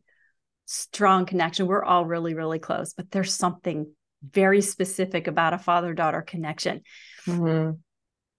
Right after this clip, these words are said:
Speaker 1: And the fact that she looks to him to see if he's watching, well, both of us, it just, it kind of, I see the little girl inside her every time she does that. And that makes me
Speaker 2: Yeah.
Speaker 1: so happy. And if I'm busy looking through the, the, the screen,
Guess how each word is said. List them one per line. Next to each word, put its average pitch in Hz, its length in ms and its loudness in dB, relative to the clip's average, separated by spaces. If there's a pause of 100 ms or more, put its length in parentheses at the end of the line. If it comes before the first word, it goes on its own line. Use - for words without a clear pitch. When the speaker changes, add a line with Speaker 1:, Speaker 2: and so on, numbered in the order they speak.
(160)
Speaker 1:
And 185 280 4
the 180 60 -2
fact 185 300 0
that 196 120 -2
she 196 220 -2
looks 180 420 0
to 196 120 -4
him 170 260 -2
to 170 140 -6
see 175 320 -2
if 180 140 -6
he's 170 260 -6
watching, 170 580 0
well, 214 100 -4
both 180 240 0
of - 100 -10
us, - 340 -8 (120)
it 190 180 4
just, 196 300 -2
it 185 140 -4
kind 180 240 -2
of, 160 180 -4 (1000)
I 226 100 6
see 285 260 0
the 269 120 2
little 240 280 0
girl 220 360 -4
inside 190 400 -4
her 175 160 -4
every 170 220 0
time 170 240 -4
she 170 180 -8
does - 280 0
that. - 300 -2 (140)
And 233 180 6
that 214 160 8
makes 214 240 4
me 240 140 6
Speaker 2:
Yeah. - 0 -
Speaker 1:
so 240 200 4
happy. 233 540 0
And 208 160 -2
if 208 140 -2
I'm 214 160 0
busy 254 440 -2
looking 226 460 0
through 220 280 -2
the, 190 180 -2 (160)
the, - 280 -2
the 180 200 2
screen, 214 640 0